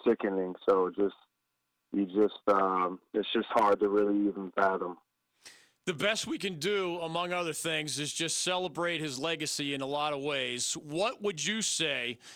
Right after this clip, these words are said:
Speaker 2: specifically made him one of your basketball idols? It's not like you didn't have a, a whole lot to choose from, and then, and yet there was something about Kobe,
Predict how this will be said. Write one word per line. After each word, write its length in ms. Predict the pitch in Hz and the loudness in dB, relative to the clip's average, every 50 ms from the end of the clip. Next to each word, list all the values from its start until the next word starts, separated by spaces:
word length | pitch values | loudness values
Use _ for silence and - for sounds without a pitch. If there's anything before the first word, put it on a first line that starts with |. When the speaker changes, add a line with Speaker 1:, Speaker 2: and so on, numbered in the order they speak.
| - _ | -16 _
Speaker 2:
specifically 1000 | - - - - - 190 185 - - - 220 214 - 220 208 - - 190 185 170 | -2 -2 -2 0 -2 -2 -2 0 0 0 0 -2 0 -4 -6 -2 -2 -2 -2 -2
made 440 | 160 160 170 185 190 196 196 190 160 | -2 -2 0 0 0 0 0 -2 -4
him 400 | 160 165 160 156 156 147 147 147 | -2 -2 0 0 -2 -4 -6 -8
one 240 | 147 147 160 170 170 | -6 -4 -2 -2 -2
of 160 | 170 160 139 | -4 -4 -4
your 160 | 147 165 165 | -4 -2 -2
basketball 840 | 156 135 117 151 156 160 165 - - - 151 - - 147 143 143 139 - | -4 -4 -2 0 0 0 -2 -2 -4 -6 -6 -2 -2 -2 -2 -2 -2 -2
idols? 480 | 151 151 156 160 156 131 117 113 113 - | -2 0 0 0 -2 -4 -6 -6 -6 -6
It's 220 | 131 127 - - | -6 -4 -4 -4
not 260 | 151 156 156 170 - - | -2 -2 -2 -2 -2 -2
like 220 | 165 160 156 - | -4 -4 -4 -4
you 80 | 143 147 | -6 -4
didn't 300 | 151 165 - - 151 147 | -4 -6 -6 -8 -8 -4
have 280 | 156 151 147 139 123 | -2 -2 -2 -2 -4
a, 140 | 135 131 120 - - - - - - _ _ | -4 -6 -6 -8 -12 -20 -20 -20 -20 _ _
a 100 | 139 143 | -4 -2
whole 300 | 135 151 196 214 226 214 | 0 0 0 0 0 0
lot 260 | 202 196 196 190 - - | 0 0 0 -2 -2 -6
to 80 | 147 | -6
choose 360 | - - - 220 233 220 170 | -4 -2 -2 0 0 -2 -2
from, 340 | - - - 160 147 151 151 | -4 -2 -2 -2 -2 -2 -2
and 140 | 147 143 143 | -4 -4 -4
then, 220 | 151 151 147 151 - | -4 -4 -4 -6 -6
and 100 | 143 147 | -6 -4
yet 200 | 147 156 165 165 | -2 -2 -4 -2
there 100 | - 165 | -4 -4
was 140 | 147 147 - | -4 -2 -2
something 420 | - - 214 220 208 - - 165 | -2 -2 -2 -4 -2 -4 -4 -4
about 360 | 139 127 131 143 135 139 - _ | -4 -2 -2 -2 -2 -4 -6 _
Kobe, 440 | - 165 147 143 135 131 135 131 | -6 -4 -4 -4 -4 -4 -4 -6